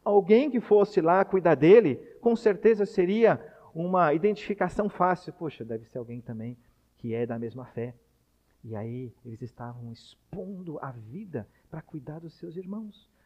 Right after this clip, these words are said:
mas não deixaram os seus irmãos foram lá cuidar deles,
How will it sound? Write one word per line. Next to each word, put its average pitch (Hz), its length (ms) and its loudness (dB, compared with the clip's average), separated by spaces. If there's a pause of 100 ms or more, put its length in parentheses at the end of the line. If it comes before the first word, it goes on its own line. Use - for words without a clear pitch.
mas 139 160 -16
não 170 120 -18
deixaram 175 520 -18
os 165 120 -20
seus 175 200 -20
irmãos 175 480 -18 (240)
foram 175 240 -18
lá 170 100 -18
cuidar 160 300 -18
deles, 165 360 -14